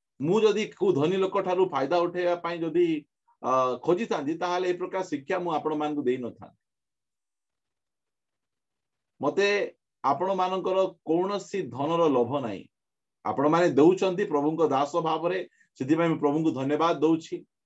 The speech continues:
ମାତ୍ର ଆଶା ଆଉ ଭରସା ପରମେଶ୍ୱରଙ୍କ ଉପରେ ଗୋଟେ ପ୍ରଭୁଙ୍କ ଦାସ ଭାବରେ ରହିବାର ଆବଶ୍ୟକ ରହିଛି। ଆଉ ଗୋଟେ ପ୍ରଭୁଙ୍କ ଦାସ ସେ ନିଜକୁ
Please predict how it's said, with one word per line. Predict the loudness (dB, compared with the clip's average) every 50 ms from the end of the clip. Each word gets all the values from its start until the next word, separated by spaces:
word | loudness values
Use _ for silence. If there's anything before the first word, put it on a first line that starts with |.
| _ _ _ _ _ _ -4
ମାତ୍ର | -2 -2 0 0 0 2 2 0 -2 -4 -10 _ _ _ -6 -2
ଆଶା | -2 -2 -2 -2 -2 0
ଆଉ | 2 2 4 4 2 2
ଭରସା | 2 0 0 0 0 0 -2 -4 -4
ପରମେଶ୍ୱରଙ୍କ | -4 -4 -6 -4 -6 -8 -8 -6 -6 -4 -4 -2 -2
ଉପରେ | -2 -2 -2 -2 -2 -2
ଗୋଟେ | -2 -2 -4
ପ୍ରଭୁଙ୍କ | -4 -4 -4 -4 -4 -4 -4 -4 -4
ଦାସ | -2 -4 -4 -4 -4
ଭାବରେ | -4 -2 -2 -2 -2
ରହିବାର | 0 0 0 0 -2
ଆବଶ୍ୟକ | -2 -4 -4 -6 -6 -6 -6 -6 -2
ରହିଛି। | -2 -2 -2 -2 -4 -6 -8 -8 -10 _ _ _ _ _ _ _ _ 0
ଆଉ | 2 2
ଗୋଟେ | 2 2
ପ୍ରଭୁଙ୍କ | 2 0 2 2 2 2 2 2
ଦାସ | 2 2 0 0 0 2 0 0 0 -2 -4 -8 _ _ _ _ _ _ _ _ _ _ _ _ _ -2
ସେ | 2 2 2 2
ନିଜକୁ | 2 0 -2 0 -2 -2 -2 -2 -6 -6 -6 -6 -8